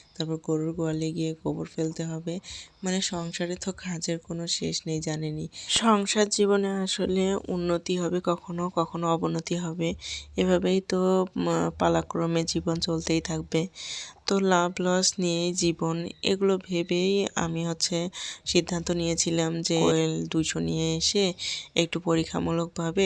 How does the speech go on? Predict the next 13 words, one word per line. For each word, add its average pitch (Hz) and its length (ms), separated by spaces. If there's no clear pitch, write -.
কিছুদিন 180 380
আর 170 200
কি 170 140
পালন 170 300
করে 165 260
দেখি, 165 480
এ, 160 80
যদি 160 220
ভালো 165 300
ঠিকঠাকভাবে 165 640
ডিম 160 280
টিম 160 240
দেয় 160 280